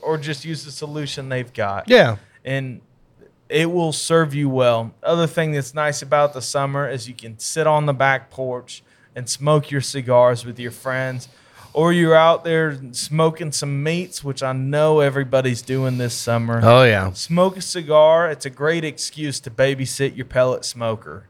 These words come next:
Speaker 2: Yes.
Speaker 1: Um, you know, it doesn't really need babysat, but it'll get you out. It, it, I mean, it,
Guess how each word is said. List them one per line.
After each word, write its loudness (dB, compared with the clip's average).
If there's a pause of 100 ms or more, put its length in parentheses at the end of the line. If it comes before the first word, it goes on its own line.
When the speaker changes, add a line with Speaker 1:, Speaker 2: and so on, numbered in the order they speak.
(140)
Speaker 2:
Yes. -2
Speaker 1:
Um, -4 (240)
you -2
know, -4 (100)
it -6
doesn't 2
really 2
need -6
babysat, -2 (380)
but 4 (260)
it'll -4
get -4
you 2
out. 2 (400)
It, 0
it, 2
I -2
mean, 0
it, -6